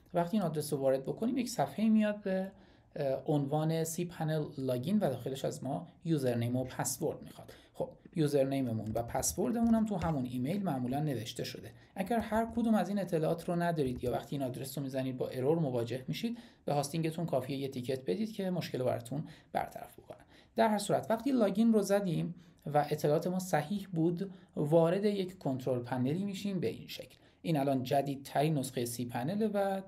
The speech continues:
شما دقیقاً اگر هاستینگتون از آخرین نسخهٔ سی پنل استفاده کنید، چنین چیزی رو مشاهده می‌کنید. اولین کاری که باید انجام بدیم اینه که وردپرس رو دانلود کنیم تا بتونیم روی سی پنل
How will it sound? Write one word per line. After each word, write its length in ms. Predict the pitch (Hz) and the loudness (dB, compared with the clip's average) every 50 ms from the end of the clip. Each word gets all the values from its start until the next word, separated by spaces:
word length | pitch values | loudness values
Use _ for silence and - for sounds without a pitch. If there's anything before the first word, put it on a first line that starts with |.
| - - - | -12 -18 -14
شما 300 | - - 151 135 143 139 | -6 -4 0 0 0 2
دقیقاً 380 | 135 123 123 117 120 131 135 - | 2 2 0 0 0 -2 -2 -2
اگر 240 | 127 127 123 113 117 | -2 0 0 0 0
هاستینگتون 600 | 117 120 120 - - 156 135 120 113 117 - 117 | -2 -4 -6 -4 -4 -2 -2 -2 -2 -4 -4 -4
از 160 | 110 113 117 | -4 -4 -4
آخرین 420 | - 123 123 123 - 131 123 120 120 | -4 -4 -4 -4 -4 -4 -4 -4 -4
نسخهٔ 260 | 117 - - 180 160 | -6 -6 -2 -2 -2
سی 160 | - - - | -2 -4 -6
پنل 280 | 117 - 120 117 113 120 | -8 -6 -4 -4 -2 -4
استفاده 420 | 120 - - - - - 170 180 | -4 -6 -8 -8 -8 -6 -6 -6
کنید، 220 | - - 330 339 - | -6 -6 -10 -10 -8
چنین 220 | - - 160 143 | -4 -2 -2 -2
چیزی 260 | - - 160 160 180 | -2 -2 -4 -4 -2
رو 220 | 180 190 202 202 196 - - - _ - | -2 -2 -2 -4 -6 -12 -20 -14 _ -4
مشاهده 360 | 180 - - - - - - - - | -4 -2 -2 -6 -8 -10 -14 -18 -18
می‌کنید. 240 | - - - - - - - - - - - _ - | -18 -18 -18 -20 -20 -20 -20 -20 -20 -20 -18 _ 0
اولین 400 | 196 220 208 214 220 220 226 220 | 2 2 6 6 6 6 6 4
کاری 200 | 220 220 254 285 | 2 2 0 0
که 100 | 247 247 | 2 4
باید 160 | 220 202 196 | 4 4 4
انجام 320 | 190 185 180 170 185 185 175 | 4 2 2 2 0 0 0
بدیم 180 | 185 185 185 | 0 0 2
اینه 120 | 214 220 220 | 4 4 4
که 100 | 220 220 | 2 0
وردپرس 480 | 180 165 165 151 151 - 175 175 180 | 0 0 0 0 0 0 0 0 2
رو 60 | 180 147 | 0 0
دانلود 460 | 143 143 135 135 135 151 208 226 - | 0 0 0 0 0 0 0 0 0
کنیم 160 | - 233 226 | 0 0 0
تا 120 | 220 - | 2 0
بتونیم 280 | 151 135 - - 131 127 | -2 -2 -2 -2 -4 -2
روی 120 | 131 131 | -4 -4
سی 160 | 127 - 131 117 | -4 -4 -6 -4
پنل 360 | - 127 123 123 135 165 | -4 -2 -2 0 0 -2